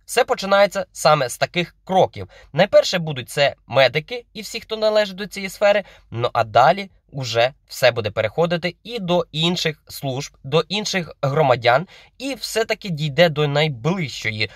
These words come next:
щабельки і всіх громадян, які будуть знаходитися в Польщі. Принаймні, я так думаю. Ну і, звичайно ж, чи розділюєте ви таке рішення Міністерства охорони здоров'я Польщі? Напишіть свою думку в коментарях під цим відео. Звичайно ж,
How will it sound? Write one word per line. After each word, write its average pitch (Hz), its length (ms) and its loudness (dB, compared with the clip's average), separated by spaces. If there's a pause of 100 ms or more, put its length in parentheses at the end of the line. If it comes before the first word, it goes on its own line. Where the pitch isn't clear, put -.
щабельки 226 680 2 (300)
і 220 140 -4
всіх 180 400 -8
громадян, 139 460 2
які 131 400 -6
будуть 113 300 -8
знаходитися 113 720 -2
в - 100 -6
Польщі. 120 460 -2 (240)
Принаймні, 226 580 0 (120)
я 208 200 4
так 131 200 0
думаю. 113 440 -2 (200)
Ну 214 100 -2
і, 254 60 0
звичайно 160 540 0
ж, - 120 -18
чи 190 180 2
розділюєте 175 840 -2
ви 196 280 -2 (100)
таке 151 320 0 (160)
рішення 127 760 -4
Міністерства 139 580 -2
охорони 127 320 -2
здоров'я 135 340 0
Польщі? 262 460 2 (260)
Напишіть 226 520 -6
свою 151 260 -2
думку 170 360 0
в - 140 -14
коментарях 160 540 2
під 156 180 -6
цим 190 140 -6
відео. 117 340 0 (280)
Звичайно 139 640 0
ж, - 140 -16